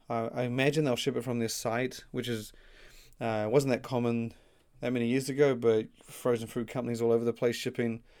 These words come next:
uh, stuff for relatively good prices. You got Blackstone used to do their ice cream. Uh, Halo Top does it direct. Real Good Foods does it as well. Free shipping over fifty dollar purchases, all frozen, uh, and dry ice.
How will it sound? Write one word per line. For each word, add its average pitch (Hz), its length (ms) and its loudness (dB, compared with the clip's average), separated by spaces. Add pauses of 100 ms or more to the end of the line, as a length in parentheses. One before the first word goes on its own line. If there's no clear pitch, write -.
(460)
uh, 110 180 -2
stuff 120 240 0
for 113 140 -6
relatively 117 340 2
good 110 180 0
prices. 131 460 0
You 113 60 -8
got 110 120 -2
Blackstone 117 540 0
used 110 180 -6
to 123 60 -14
do 117 140 -2
their 117 160 2
ice 117 160 0
cream. 117 520 -4
Uh, 110 260 -4
Halo 123 200 2
Top 120 180 0
does 120 160 0
it 113 60 -12
direct. 117 420 2 (580)
Real 120 200 4
Good 110 140 2
Foods 127 280 2
does 117 180 6
it 110 80 2
as 107 120 -4
well. 123 260 4
Free 143 160 -4
shipping 120 280 -4
over 113 100 -4
fifty 113 220 -12
dollar 110 140 0
purchases, 127 720 -2
all 117 180 2
frozen, 123 580 0
uh, - 20 -6
and 107 260 -6
dry 110 300 -2
ice. 139 200 -8